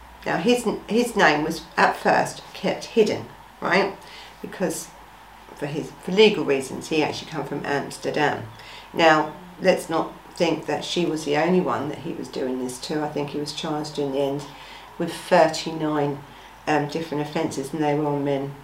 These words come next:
uh, girls and boys, different ages as well, uh, all in different countries. And I think it was Canada, U K, um, U S, some other countries as well he was in. So he didn't just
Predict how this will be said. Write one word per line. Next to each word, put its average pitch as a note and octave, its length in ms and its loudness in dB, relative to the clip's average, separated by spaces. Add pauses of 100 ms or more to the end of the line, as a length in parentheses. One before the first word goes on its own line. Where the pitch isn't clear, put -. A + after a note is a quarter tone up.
(120)
uh, D3 220 4
girls C#3+ 280 2
and C#3+ 180 0
boys, B2 440 -4 (400)
different D3 300 0
ages C3 380 0
as B2+ 160 -6
well, - 320 2 (480)
uh, D3+ 480 6
all F#3 140 6
in E3+ 220 4
different D#3 300 -4
countries. C#3+ 500 -2
And D3+ 80 -4
I D3+ 100 0
think D3 260 -2
it - 80 -8
was - 120 -6
Canada, D3+ 680 0
U E3 220 -2
K, D3 460 -2 (800)
um, D#3 400 4
U E3 220 4
S, - 520 -2 (340)
some C#3 180 -6
other C#3 160 -4
countries C#3 480 -6
as C#3+ 160 -8
well D3+ 160 2
he C#3+ 120 2
was C3+ 200 -6
in. C#3+ 160 -2
So F3 180 0
he F3 80 2
didn't F#3 300 0
just - 260 -4